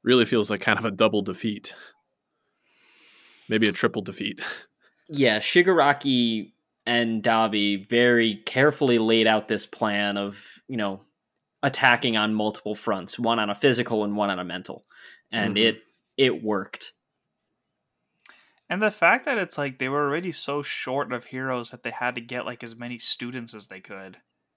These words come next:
Speaker 2: Yeah. And
Speaker 3: It's just, it's just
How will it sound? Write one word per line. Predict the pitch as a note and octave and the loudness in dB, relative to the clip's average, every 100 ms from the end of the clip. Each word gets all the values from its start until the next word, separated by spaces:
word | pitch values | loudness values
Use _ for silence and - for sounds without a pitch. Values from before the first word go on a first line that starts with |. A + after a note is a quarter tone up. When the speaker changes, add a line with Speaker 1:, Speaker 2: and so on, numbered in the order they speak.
| _ _ _ _ _ _ _ _ _ _ _ _ _ _ - | _ _ _ _ _ _ _ _ _ _ _ _ _ _ -10
Speaker 2:
Yeah. | G#2+ G#2 C3 - _ _ _ _ _ A2 | 2 4 4 2 _ _ _ _ _ -4
And | G#2+ | -2
Speaker 3:
It's | G#2 G2+ | -2 -4
just, | B2 - A2+ | -6 -10 -12
it's | - | -12
just | C3+ B2 | -12 -10